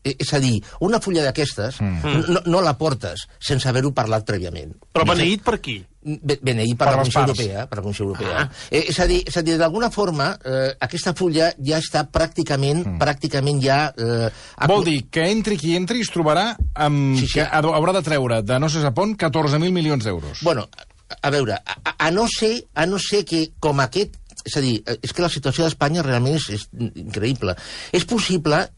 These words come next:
Speaker 1: que no tinguem govern fins al setembre.
Speaker 2: Sí.
Speaker 1: Ll-, llavors, què passarà? Arribarà aquest govern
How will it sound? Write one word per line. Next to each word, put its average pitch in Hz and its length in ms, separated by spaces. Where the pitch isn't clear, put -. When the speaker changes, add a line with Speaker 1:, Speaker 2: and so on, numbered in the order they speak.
Speaker 1:
que 139 120
no 147 120
tinguem 160 320
govern 147 360
fins 160 360
al 160 200
setembre. 117 580
Speaker 2:
Sí. 85 80
Speaker 1:
Ll-, - 160
llavors, 160 300
què 190 100
passarà? 107 460
Arribarà 143 420
aquest 143 200
govern 196 480